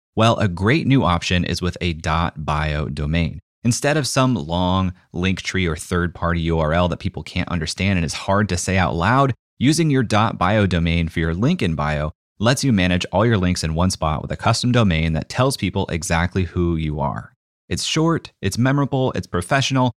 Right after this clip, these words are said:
Your dot bio domain name is your way to share yourself with the world. And right now, you can get your own dot bio domain name for less than three dollars at Porkbun. Yes, that's a real website and a real registrar. Just visit porkbun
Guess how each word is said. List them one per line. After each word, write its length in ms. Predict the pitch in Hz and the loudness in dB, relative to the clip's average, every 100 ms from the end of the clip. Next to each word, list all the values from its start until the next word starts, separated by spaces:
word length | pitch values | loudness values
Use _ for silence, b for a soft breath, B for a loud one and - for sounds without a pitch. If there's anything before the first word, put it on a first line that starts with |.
| _ | _
Your 140 | 107 104 | -2 0
dot 340 | 117 127 120 | 2 0 0
bio 300 | 117 104 107 | 0 2 2
domain 400 | 101 92 82 80 | 4 2 2 0
name 260 | 80 80 76 | 0 -2 -2
is 160 | 80 87 | -2 2
your 160 | 123 | 2
way 200 | 113 92 | 4 4
to 80 | 87 | 2
share 240 | - 90 | 2 2
yourself 440 | 92 87 85 80 - | 2 2 0 -2 -4
with 380 | 78 80 76 - | -4 -2 -2 -4
the 80 | 78 | -6
world. 340 | 71 67 - - _ _ | -4 -6 -10 -16 _ _
And 160 | - 131 | 0 2
right 180 | 180 170 | 2 2
now, 240 | 151 160 | 2 4
you 160 | 127 147 | 2 0
can 80 | 147 | 2
get 120 | 127 | 2
your 200 | 139 - | 2 2
own 240 | 123 160 | 2 2
dot 260 | 113 95 80 | 2 0 2
bio 280 | 90 87 85 | 2 2 2
domain 400 | 85 82 80 80 | 0 0 0 0
name 240 | 82 87 | 0 0
for 160 | - 104 | -2 0
less 240 | 101 113 | 0 0
than 160 | 107 95 | -2 -2
three 280 | - 127 | -2 -2
dollars 480 | 147 110 92 78 78 - | 2 4 4 2 -2 -2
at 260 | 87 - | -4 -4
Porkbun. 640 | - 123 123 82 76 67 82 _ _ | -4 -2 -2 -2 -4 -4 -10 _ _
Yes, 280 | 101 98 104 | 2 2 2
that's 120 | 90 | 0
a 60 | 87 | 2
real 180 | 104 | 4
website 380 | 104 98 - 107 | 4 2 4 2
and 80 | 90 | 4
a 60 | 95 | 2
real 220 | 107 113 | 2 4
registrar. 540 | 107 104 - 101 98 - _ - | 2 0 0 2 2 0 _ -4
Just 180 | 117 | -2
visit 380 | 104 113 120 - | 0 0 0 -4
porkbun 800 | - 139 151 - 120 123 123 127 | -4 0 0 0 2 2 0 -2